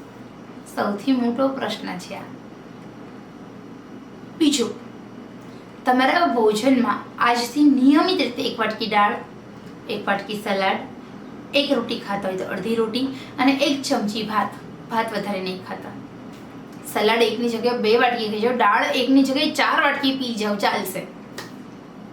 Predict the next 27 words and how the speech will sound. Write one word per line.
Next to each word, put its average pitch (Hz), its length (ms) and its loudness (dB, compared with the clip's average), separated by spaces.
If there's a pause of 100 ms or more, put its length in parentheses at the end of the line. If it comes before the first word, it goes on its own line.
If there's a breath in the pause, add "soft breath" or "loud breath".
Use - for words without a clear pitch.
(280)
તમારા 285 340 4
ડાયટમાં 269 600 4
થોડું 370 180 4
ચેન્જીસ 269 640 4
કરો. 190 220 -2 (1500 loud breath)
ખરેખર, 269 440 4
પાછળ 240 600 4
રોગ 269 340 6
થાય 269 260 6
અને 240 200 2
પછી 247 160 0
આપણે 262 240 4
જમવાનું 214 520 2
બંધ 285 300 6
કરો, 226 280 2 (320 loud breath)
એના 302 260 6
કરતાં 311 440 0
ટુકડે 269 300 0
ટુકડે 240 360 -2
થોડું 208 240 -6
થોડું 262 240 -4
કેમ 427 140 -2 (100)
નહીં 254 180 4
જમીએ? 240 380 2 (880 loud breath)
એકદમ 269 360 6
શાંતિથી 220 640 0
જમો, 240 260 0